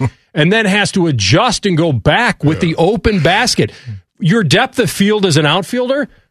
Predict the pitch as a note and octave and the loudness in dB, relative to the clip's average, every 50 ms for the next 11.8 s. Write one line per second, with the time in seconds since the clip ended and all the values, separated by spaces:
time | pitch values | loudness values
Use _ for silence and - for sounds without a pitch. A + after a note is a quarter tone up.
0 | _ - E3 A3+ C4 C4 - B3 D#3+ B2+ F#3 G#3+ G#3+ - - A3 F3 - - F3+ | _ -2 0 0 0 0 0 0 0 0 0 0 -2 0 -2 -2 0 0 0 0
1 | F3+ - - - - D3 C3+ C3 A#2 G#2 - - - - - - C3 C#3 D3 C3 | 0 0 -2 -2 -2 0 2 2 2 0 -2 -6 -14 -16 -6 -2 0 0 2 2
2 | A#2+ A2+ G#2+ G#2 - D3 G#3+ C#4 C4 - - C#4+ C#4 A#3+ A#3+ A#3 A3 G3 F3+ F3+ | 2 2 4 4 4 4 2 0 0 0 0 0 2 0 0 0 0 0 0 0
3 | D#3+ B2 A2 D#3 F3 F#3 G#3 A3+ G#3 D3+ A2 - C#3 D3+ F#3 G#3 - - C4 C#4 | 0 2 2 2 2 2 2 2 0 0 0 0 0 2 0 0 -2 -2 -2 -2
4 | C#4+ C#4 G#3+ - - C#3 E3 G#3 A3+ - - - G3 F3 D#3+ B2 A2 A2 G#2 E3 | -2 -4 -2 0 2 2 2 2 2 0 0 -2 -2 0 0 0 0 0 2 0
5 | D#3 C#3+ - B2 B2 B2 B2+ C3+ C#3+ D3+ E3+ F3 D#3 A#2+ G2+ - - - - C#3 | 0 0 0 0 0 2 2 2 2 2 2 2 0 -2 -4 -6 -12 -4 0 0
6 | D3 C#3+ - C#3+ C#3 C3+ C#3 D3 D3 D3+ D#3 C#3 G#2 F#2 F#2+ B2 D3 D#3+ D#3 D3+ | 0 0 0 0 0 2 2 2 2 2 0 0 0 0 0 0 2 2 2 2
7 | C#3+ C#3 C3 C3 B2 B2+ B2+ C3 G3 A3 F#3+ G3 G3+ F#3+ F#3 E3 D#3 C3+ B2 E3+ | 2 0 0 0 0 0 2 2 0 2 2 2 2 2 2 0 0 0 0 0
8 | G3 G3+ G3+ F#3+ - - - G3+ F#3+ F#3 D#3+ B2 A2 G2+ - - B2+ C3 C3+ A2+ | 0 0 0 -2 -2 0 0 2 2 2 2 0 0 -2 -2 0 0 0 0 2
9 | - C#3+ C#3+ C#3+ C3+ - C#3 C#3+ C#3 C#3 D#3 D#3 C#3+ A2 F#2+ D#2+ - - - A#2 | 2 2 2 2 0 0 0 2 2 2 2 2 0 -2 -4 -6 -8 -2 0 0
10 | C3 C3+ - - - A#2+ D3 F#3 G#3+ A#3 B3+ - - A3+ B3 C4 A#3+ A3 F3+ F3 | 2 2 0 -2 -2 -2 0 0 0 -2 -2 0 0 0 0 0 -2 -2 0 0
11 | D3 A2 B2 B2 D#3 D3+ C#3+ C3+ C3 C#3 D3 E3+ C3+ F#2+ - | 2 2 2 0 0 0 2 2 2 2 2 0 0 -2 -6